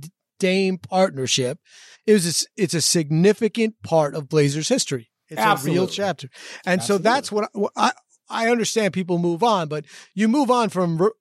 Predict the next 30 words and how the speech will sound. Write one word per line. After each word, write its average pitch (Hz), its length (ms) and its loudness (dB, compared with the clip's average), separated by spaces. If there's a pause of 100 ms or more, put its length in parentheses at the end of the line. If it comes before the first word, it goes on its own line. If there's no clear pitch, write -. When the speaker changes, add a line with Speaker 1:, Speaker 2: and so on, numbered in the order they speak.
Speaker 1:
you 185 120 0
know, 160 120 2
Rocco 190 600 2
and, 151 160 -6 (540)
and, 185 300 0
Speaker 2:
<laughs> 269 720 -2
Speaker 1:
and 214 340 0
Norman 208 300 2
Powell 196 300 2
differently. 160 560 -4
You 190 180 2
know, 202 60 4
you 180 160 0
respect 214 460 0
them. 214 160 2
You're 165 100 0
glad 185 320 0
they, 175 180 -4 (240)
they, 190 140 -2
they 180 100 0
were 175 80 2
nothing 185 300 2
but 165 120 -2
great, 202 300 0
but 202 200 0
it's 156 160 -8
not 247 200 2
the 160 100 -2
same 160 600 0 (420)
as 151 500 -2